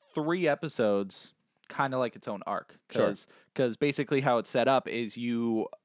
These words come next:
Speaker 1: uh, get caught up on all the characters.
Speaker 2: Mm-hmm.
Speaker 1: Uh, you see where they are now, what they're doing, and how they're all gonna connect. That's
Speaker 2: Yeah.
Speaker 1: basically the first three episodes.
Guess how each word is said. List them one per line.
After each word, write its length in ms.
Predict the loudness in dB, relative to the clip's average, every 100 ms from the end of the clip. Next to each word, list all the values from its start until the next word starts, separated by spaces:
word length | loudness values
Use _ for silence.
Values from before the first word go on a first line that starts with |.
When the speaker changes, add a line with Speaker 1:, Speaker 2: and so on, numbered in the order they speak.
| -4
Speaker 1:
uh, 320 | 0 2 0
get 240 | 0 -2 -2
caught 240 | 0 2
up 180 | 2 0
on 80 | -2
all 120 | -4
the 40 | -2
characters. 520 | 0 0 -2 -2 0
Speaker 2:
Mm-hmm. 540 | -2 -4 -8 -12 -2
Speaker 1:
Uh, 160 | 2 2
you 240 | 0 -6
see 240 | -8 -6 -2
where 220 | 0 0
they 160 | 2 0
are 180 | 0 0
now, 360 | 0 2 2
what 520 | 0 -4 -2 0 0 0
they're 140 | -6
doing, 420 | -4 -4 -2 -4 -6
and 80 | -6
how 320 | -2 0 0
they're 180 | 0 0
all 100 | -2
gonna 200 | -6 -10
connect. 340 | -10 -10 -6 -2
That's 160 | 2
Speaker 2:
Yeah. 80 | 2
Speaker 1:
basically 360 | 0 -2 -4 -6
the 80 | -4
first 240 | -6 -6
three 160 | -4 -4
episodes. 480 | -4 -8 -10 -10